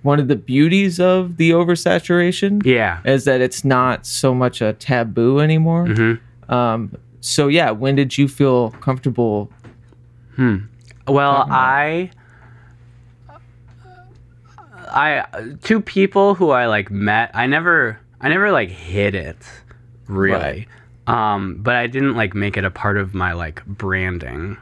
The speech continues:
Speaker 2: or, like, kind
Speaker 1: Right.
Speaker 2: of talk about it on the internet all that much. Um,
Speaker 1: At that point?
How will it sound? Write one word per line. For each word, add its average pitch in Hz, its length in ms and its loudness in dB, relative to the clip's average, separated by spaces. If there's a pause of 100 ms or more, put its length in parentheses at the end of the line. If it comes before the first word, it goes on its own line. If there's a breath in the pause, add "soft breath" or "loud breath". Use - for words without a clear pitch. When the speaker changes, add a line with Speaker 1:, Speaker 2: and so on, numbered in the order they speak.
Speaker 2:
or, 107 240 0
like, 92 240 -2
kind 107 180 0
Speaker 1:
Right. 80 120 -6
Speaker 2:
of - 80 -14
talk 98 320 -4
about 92 200 -4
it 87 60 -4
on 87 100 -6
the 87 120 -8
internet 90 460 -10
all 92 140 -8
that 78 200 -12
much. 80 300 -14 (600 loud breath)
Um, 101 480 0
Speaker 1:
At 131 140 -6
that 131 240 -2
point? 139 240 -2